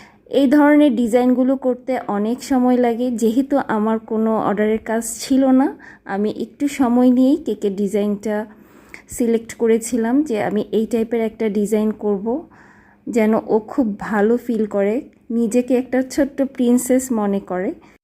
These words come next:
যেহেতু ও ছোট্ট একটা পাঁচ বছরের মেয়ে, ওর জন্য আমি কেকের কালারটা পিঙ্ক কালারই সিলেক্ট করেছিলাম, এবং পিঙ্কের উপরে যেন প্রিন্সেসের ড্রেসটা সুন্দর লাগে, সেজন্য আমি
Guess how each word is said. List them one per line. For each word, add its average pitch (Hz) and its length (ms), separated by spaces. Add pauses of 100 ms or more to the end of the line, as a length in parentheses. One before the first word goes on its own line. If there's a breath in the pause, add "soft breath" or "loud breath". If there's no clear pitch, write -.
(400 soft breath)
যেহেতু 262 380
ও 294 60
ছোট্ট 277 380
একটা 262 280
পাঁচ 226 320
বছরের 233 560
মেয়ে, 214 400
ওর 220 300
জন্য 226 320
আমি 214 460 (260)
কেকের 220 320
কালারটা 226 420
পিঙ্ক 220 320
কালারই 220 340
সিলেক্ট 196 500
করেছিলাম, 190 720 (600 loud breath)
এবং 196 640
পিঙ্কের 254 380
উপরে 254 400
যেন 220 220 (280)
প্রিন্সেসের 240 960
ড্রেসটা 208 460
সুন্দর 233 480
লাগে, 226 440
সেজন্য 214 540
আমি 196 400